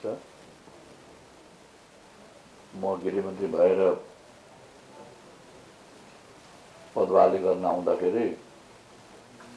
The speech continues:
गृह मन्त्रालयका उच्च अधिकारीहरूले मलाई यहाँको गृह मन्त्रालयको कार्यक्षेत्र, दायित्व, भूमिकाको बारेमा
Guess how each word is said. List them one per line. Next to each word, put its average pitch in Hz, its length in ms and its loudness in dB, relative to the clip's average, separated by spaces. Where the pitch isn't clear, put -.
गृह 95 220 -6
मन्त्रालयका 90 540 -4
उच्च 92 180 -10
अधिकारीहरूले 87 840 -4
मलाई 90 380 0
यहाँको 90 480 -6
गृह 92 200 -6
मन्त्रालयको 90 720 -6
कार्यक्षेत्र, 90 580 0
दायित्व, 90 480 0
भूमिकाको 92 580 -4
बारेमा 90 360 0